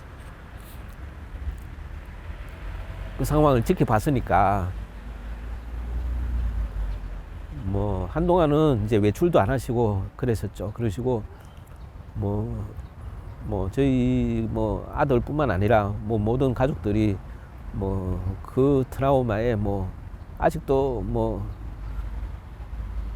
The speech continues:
뭐, 병원 정신과 치료도 받고 상담도 하고 뭐, 뭐, 가족 나름대로 또 살아야 되니까 그렇게 진행을 했었고요. 뭐, 저도 지금도 뭐,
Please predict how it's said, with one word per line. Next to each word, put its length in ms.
뭐, 320
병원 440
정신과 360
치료도 300
받고 280
상담도 460
하고 460
뭐, 360
뭐, 120
가족 260
나름대로 540
또 100
살아야 320
되니까 420
그렇게 560
진행을 340
했었고요. 520
뭐, 140
저도 280
지금도 680
뭐, 640